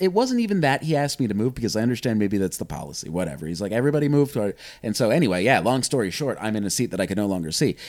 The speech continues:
It was just the way that he said it. He was just, he automatically copped an attitude as if I was going to resist him or, or something, like, "No, fuck you."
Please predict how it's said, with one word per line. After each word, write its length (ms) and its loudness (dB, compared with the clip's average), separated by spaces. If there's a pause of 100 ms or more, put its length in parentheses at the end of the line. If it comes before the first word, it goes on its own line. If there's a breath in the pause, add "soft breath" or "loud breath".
It 60 -4
was 140 0
just 160 -4
the 100 4
way 320 2
that 160 0
he 120 -4
said 300 -2
it. 120 -8
He 100 -8
was 180 -2
just, 260 -2 (220 loud breath)
he 120 0
automatically 580 2
copped 320 -4
an 100 0
attitude 460 0
as 140 -6
if 100 -6
I 120 2
was 140 -2
going 320 0
to 200 -2
resist 640 0
him 260 -8
or, 300 -4
or 180 -4
something, 400 -6
like, 300 -6
"No, 360 2
fuck 280 -4
you." 320 0